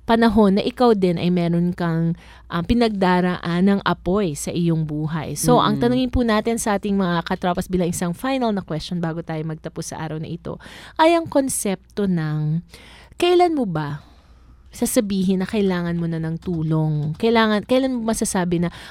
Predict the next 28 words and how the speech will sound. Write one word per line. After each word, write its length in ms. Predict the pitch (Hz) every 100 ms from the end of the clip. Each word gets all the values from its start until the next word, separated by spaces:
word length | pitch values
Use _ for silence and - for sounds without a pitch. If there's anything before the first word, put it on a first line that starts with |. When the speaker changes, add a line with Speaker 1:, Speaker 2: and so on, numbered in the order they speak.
| -
Speaker 1:
"Ah, 80 | 294
kailangan 400 | 311 233 226 240
tumawag 320 | 226 190 185 185
na 140 | 175
ako 100 | 180
kasi 240 | 233 - -
itong 160 | 214
apoy 320 | 190 - 175
na 80 | 165
ito 240 | 151 - -
ay 80 | 170
hindi 320 | 196 190 190
na 160 | 190 175
natin 560 | 170 175 165 - 170 170
kakayanin"? 880 | 170 156 175 180 170 180 185 165
Katropang 480 | - 214 196 175 160
Gian. 480 | 156 151 131 104 156 - - - - - - - - - -
Speaker 2:
Well, 240 | 220 226
for 240 | 233 254
me, 480 | 247 180 160 160 151
ako 320 | - 170 214
kasi, 640 | 202 208 - 147 135 135 139 - -
mababa 480 | 175 185 196 196 196
ang 80 | 202
tolerance 480 | 180 165 165 160 -
ko 80 |
sa 160 | 151 156
pain. 640 | - 131 135 147 147 131